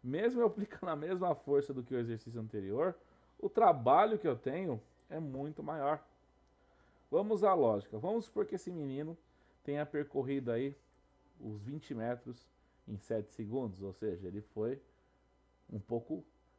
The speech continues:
até que rápido, vai. Pensem comigo, cientistas. Vamos tentar trabalhar e conhecer o cálculo de trabalho na prática.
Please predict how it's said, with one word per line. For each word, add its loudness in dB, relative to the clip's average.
até -10
que -6
rápido, 0
vai. 0
Pensem -4
comigo, -4
cientistas. -10
Vamos -2
tentar -2
trabalhar -2
e -14
conhecer -6
o -2
cálculo -2
de -12
trabalho -2
na -4
prática. 2